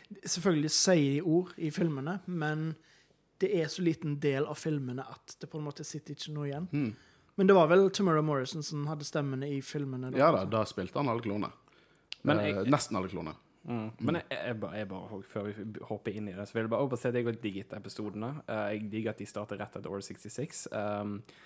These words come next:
Speaker 3: eh, men det som jeg synes er gøy, vi snakket jo veldig mye om at Siege of Mandalore går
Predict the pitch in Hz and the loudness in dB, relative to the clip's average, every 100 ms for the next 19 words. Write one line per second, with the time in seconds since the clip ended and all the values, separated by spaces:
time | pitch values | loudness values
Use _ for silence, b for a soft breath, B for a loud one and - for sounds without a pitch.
0 | B B _ 117 113 117 131 143 127 123 | B B _ -2 0 2 0 0 -4 -4
1 | 117 123 101 104 110 123 117 113 107 107 | -2 0 0 -4 -4 -4 -4 -2 -2 0
2 | 107 101 104 98 - - 110 113 110 104 | -2 -2 -4 -4 -8 -8 -6 -4 -4 -4
3 | 92 90 101 | -6 -6 -6